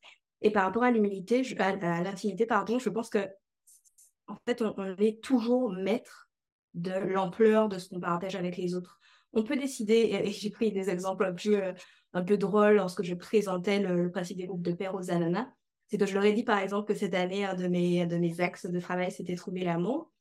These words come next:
Je leur ai dit que je faisais des dates à tant de fréquences par mois, mais je leur disais pas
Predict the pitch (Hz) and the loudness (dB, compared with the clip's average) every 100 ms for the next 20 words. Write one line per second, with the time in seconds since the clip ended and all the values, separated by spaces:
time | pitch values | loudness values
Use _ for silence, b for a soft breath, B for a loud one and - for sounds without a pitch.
0 | _ - 175 196 202 254 302 226 214 196 | _ -10 -2 2 2 2 4 4 2 0
1 | 185 180 175 180 190 - - 180 180 180 | 0 0 2 2 0 -6 -10 -10 -4 -2
2 | 180 180 175 - 180 185 190 196 - 170 | 0 0 0 -2 -6 -4 -6 -6 -4 -2
3 | 165 180 254 190 175 175 175 175 175 190 | 0 2 2 2 0 0 -2 -4 -4 -2
4 | 208 | -2